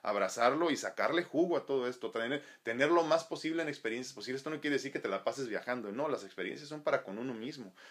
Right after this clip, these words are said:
Luego la gente se confunde, ¿no? Esto de los viajes y todo ese tipo de cosas, de andar todo el tiempo entretenido, solo entretiene a la mente. Y no tienes tiempo para pensar en lo tuyo. ¿Cuán-,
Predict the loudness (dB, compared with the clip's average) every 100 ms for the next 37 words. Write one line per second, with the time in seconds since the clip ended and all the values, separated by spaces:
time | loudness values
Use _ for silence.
0 | -2 4 4 4 0 -4 -4 -4 -4 -4
1 | -4 -8 -14 -16 -10 -2 2 4 2 -2
2 | -2 -2 -6 -6 -4 -4 -6 -6 -2 0
3 | -2 -2 -4 -2 -2 -2 -4 -4 -4 -4
4 | -6 -6 -6 -2 0 2 0 0 0 0
5 | -4 -10 -2 2 2 2 0 0 0 0
6 | -2 -6 -4 -2 0 -2 -6 -14 -20 -20
7 | _ _ _ _ _ _ -2 0 2 4
8 | 4 4 2 2 -2 -2 -2 -4 -2 -2
9 | -4 -6 -8 -8 -6 0 0